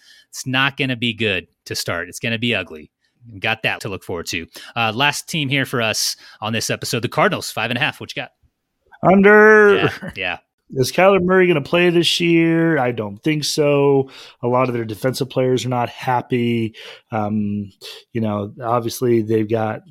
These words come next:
Speaker 2: Gannon as their new head coach, came over from the Eagles. I can tell you he was the weakest part of the Eagles coaching staff.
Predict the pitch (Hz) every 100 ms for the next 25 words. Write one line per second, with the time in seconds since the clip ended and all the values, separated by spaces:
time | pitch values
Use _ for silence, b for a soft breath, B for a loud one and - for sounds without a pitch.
0 | 127 113 135 143 143 139 131 123 131 131
1 | 127 123 127 117 - 202 202 - - 143
2 | 139 139 139 135 120 127 135 139 127 120
3 | 120 120 - 139 135 135 127 120 B B
4 | B - 139 127 117 120 135 139 - -
5 | 127 127 120 110 127 120 117 113 - 113
6 | 101 101 - - 95 -